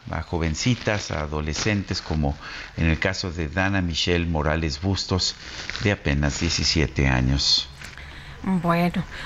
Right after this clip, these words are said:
Speaker 2: oye, y por otra parte, esto también terrible, se ha denunciado, pues, la agresión, se ha denunciado en muchos casos la violencia en contra de las mujeres, y ahora esto ocurrió, pues, de nueva cuenta.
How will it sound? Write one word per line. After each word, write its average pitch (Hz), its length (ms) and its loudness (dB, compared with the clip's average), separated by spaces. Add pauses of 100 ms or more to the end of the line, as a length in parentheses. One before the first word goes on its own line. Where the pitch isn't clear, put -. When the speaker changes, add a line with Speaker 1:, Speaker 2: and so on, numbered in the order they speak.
Speaker 2:
oye, 220 340 6
y 226 200 4
por 226 180 4
otra 240 240 4
parte, 190 920 0
esto 196 240 -6
también 185 460 2
terrible, 190 680 6
se 190 140 4
ha - 20 8
denunciado, 190 720 4 (260)
pues, 220 200 4
la 180 380 6
agresión, 202 760 4
se 196 120 2
ha 190 40 6
denunciado 185 720 4 (240)
en 170 100 6
muchos 196 380 6
casos 190 500 2
la 180 180 6
violencia 190 520 4
en 170 100 4
contra 190 460 4
de 170 180 2
las 165 240 4
mujeres, 185 560 4 (240)
y 170 140 2
ahora 196 400 4
esto 185 500 0
ocurrió, 180 720 2 (320)
pues, 165 240 6
de 180 80 4
nueva 220 320 6
cuenta. 214 580 4